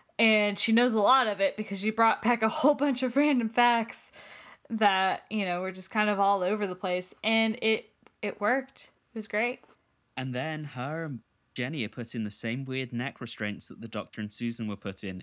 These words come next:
Speaker 2: in the Daleks.
Speaker 1: It makes sense.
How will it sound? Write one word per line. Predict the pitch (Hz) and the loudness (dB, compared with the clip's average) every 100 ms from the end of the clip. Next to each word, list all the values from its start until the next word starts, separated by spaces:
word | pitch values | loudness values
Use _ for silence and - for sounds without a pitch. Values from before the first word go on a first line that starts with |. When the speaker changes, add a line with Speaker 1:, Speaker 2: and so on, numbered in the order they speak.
| - | -8
Speaker 2:
in | 104 92 | -6 -6
the | |
Daleks. | 87 104 90 - - - _ _ _ _ - | -6 -6 -6 -12 -16 -20 _ _ _ _ 0
Speaker 1:
It | 269 269 | 2 2
makes | 269 - | -2 2
sense. | 403 - - - | 0 0 -8 -16